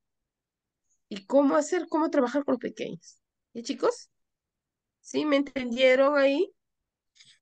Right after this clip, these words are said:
¿Entendieron ahí, chicos? ¿Alguna pregunta?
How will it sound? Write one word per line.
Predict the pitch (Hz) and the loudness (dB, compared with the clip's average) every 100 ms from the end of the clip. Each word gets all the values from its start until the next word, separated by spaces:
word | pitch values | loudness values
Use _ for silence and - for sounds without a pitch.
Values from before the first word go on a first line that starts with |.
| _ _ _ _ _ _ _ - - _ _ _ _ _ _ _ _ _ _ _ _ _ _ _ _ _ _ _ _ _ | _ _ _ _ _ _ _ -20 -20 _ _ _ _ _ _ _ _ _ _ _ _ _ _ _ _ _ _ _ _ _
¿Entendieron | 254 247 247 233 247 262 277 | -8 -4 -4 0 0 2 2
ahí, | 277 269 | 0 -2
chicos? | 320 - 330 381 - - | -8 -2 -2 -2 -8 -6
¿Alguna | 214 214 240 269 | -2 2 4 4
pregunta? | 277 254 277 277 | 4 4 2 2